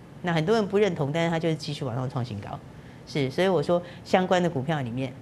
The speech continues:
好，最重要的，你还是要把握明年的趋势啊。好，明年产业哪个地方往上，什么东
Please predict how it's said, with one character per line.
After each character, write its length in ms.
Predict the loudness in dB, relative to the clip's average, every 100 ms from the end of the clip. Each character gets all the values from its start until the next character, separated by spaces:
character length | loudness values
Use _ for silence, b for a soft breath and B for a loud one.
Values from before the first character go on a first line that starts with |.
| -10
好， 160 | -10 0
最 140 | 2
重 160 | 2 2
要 160 | 0
的， 80 | -2 -8 B B B
你 60 |
还 80 | 4
是 80 | 4
要 80 | 4
把 180 | 0
握 120 | 0 2
明 160 | 2
年 120 | 2
的 60 | 0
趋 180 | -2 -6
势 180 | -2 -4
啊。 100 | -4 -16 -18 -12 -8
好， 140 | -4
明 140 | 0
年 160 | 2 2 -2 B
产 180 | 0 2
业 100 | 4
哪 140 | 4
个 80 | 2
地 80 | 0
方 140 | -2
往 140 | -2 -2
上， 200 | -2 -4 -12 -18 -20 -18 -12
什 160 | -2 0
么 80 |
东 100 | 2